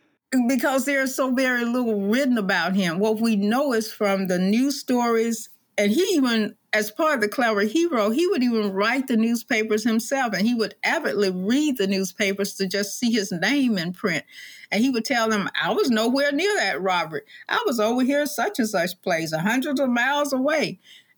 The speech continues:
And whenever there was a robbery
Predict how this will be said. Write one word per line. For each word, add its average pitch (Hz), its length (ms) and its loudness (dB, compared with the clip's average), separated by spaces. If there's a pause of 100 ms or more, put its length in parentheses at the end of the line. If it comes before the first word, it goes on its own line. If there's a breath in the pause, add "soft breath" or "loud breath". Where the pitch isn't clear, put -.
(380)
And 233 400 2
whenever 226 580 0
there 247 240 2
was 220 520 0
a 185 100 0
robbery 165 520 -2